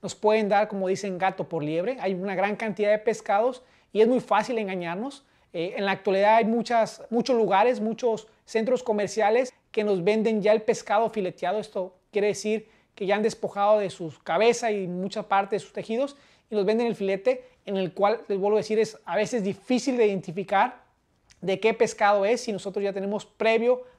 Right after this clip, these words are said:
a un, a un animal de este que hemos utilizado.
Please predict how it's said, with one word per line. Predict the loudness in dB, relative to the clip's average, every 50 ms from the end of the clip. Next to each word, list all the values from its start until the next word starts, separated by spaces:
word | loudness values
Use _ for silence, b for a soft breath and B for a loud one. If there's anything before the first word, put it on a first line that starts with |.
| B B -6
a | -2 0
un, | 0 2 2 0 0 0 -2 -2 -4 -6 -6
a | -4 -2
un | -2 0 0
animal | 0 -2 -2 -2 -2 -2 0
de | -2
este | -2 -4 -6 -6
que | -4 -4
hemos | -4 -4 -6 -6 -10 -16
utilizado. | -12 -8 -6 -6 -6 -4 -2 0 0 0 -2 -4